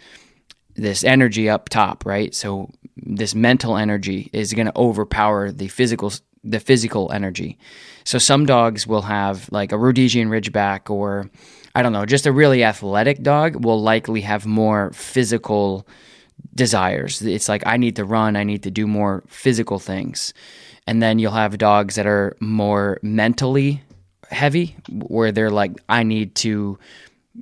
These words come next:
think," basically. And every dog has both. Some dogs are just, from what I've seen, different breeds have more than the other. And so with her, she,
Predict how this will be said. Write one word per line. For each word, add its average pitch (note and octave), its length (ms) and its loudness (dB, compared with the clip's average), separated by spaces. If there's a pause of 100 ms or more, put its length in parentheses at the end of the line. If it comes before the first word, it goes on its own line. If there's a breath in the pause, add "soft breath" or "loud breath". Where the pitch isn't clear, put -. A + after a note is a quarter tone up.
(380)
think," - 500 -4 (220)
basically. G#2+ 580 -6 (460)
And C3+ 140 2
every D#3 180 6
dog B2 240 6
has G#2 160 -2
both. G2 520 -2
Some B2+ 220 0
dogs A2 320 2
are G#2+ 80 -2
just, G2+ 340 -6 (300 loud breath)
from A#2 180 0
what A2 140 4
I've G#2+ 200 2
seen, G2+ 340 -2
different G#2+ 300 -4
breeds G2+ 340 -6
have G2 220 -6
more G2 460 -2 (460)
than G#2+ 260 -2
the G#2 160 0
other. G2+ 240 0 (880)
And A#2 160 2
so A#2 420 6 (680 loud breath)
with A#2 180 0
her, B2+ 280 6
she, A#2 260 0